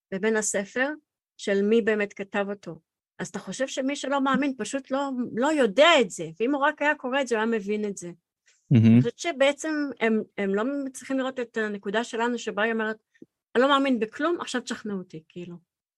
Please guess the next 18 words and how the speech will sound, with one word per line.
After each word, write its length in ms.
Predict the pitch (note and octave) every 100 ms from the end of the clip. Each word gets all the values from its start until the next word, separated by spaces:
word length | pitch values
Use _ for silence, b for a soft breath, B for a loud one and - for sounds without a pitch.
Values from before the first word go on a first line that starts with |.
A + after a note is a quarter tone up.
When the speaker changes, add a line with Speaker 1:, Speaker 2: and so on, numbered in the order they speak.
| _ _ _ _
Speaker 1:
לא 80 | A#3+
מאמין 300 | C4+ C4+ C4+
בשום 240 | A#3 C#4 C4
דבר, 220 | G#3 E3+
לא 320 | F#3+ A#3 B3 A3 E3 - - - _
בכלום, 420 | A3+ - C4 F#3 F3+
כן? 260 | - A#3+ D4 D#4+ _ _ _ _ _
"תשכנעו 460 | - A3 A3+ G#3 A3+
אותי", 280 | A3 F#3+ D#3+
ו-, 200 | F3+ F3 -
והם 240 | E3+ F#3 F#3
צריכים 220 | - C4+
לבוא, 240 | D#4+ C#4 -
הם 140 | G#3
צריכים 320 | G3+ - D4
כאילו 220 | D4+ D4 C4
לבוא 240 | A3 C4+
מתוך 380 | C4+ C4 C4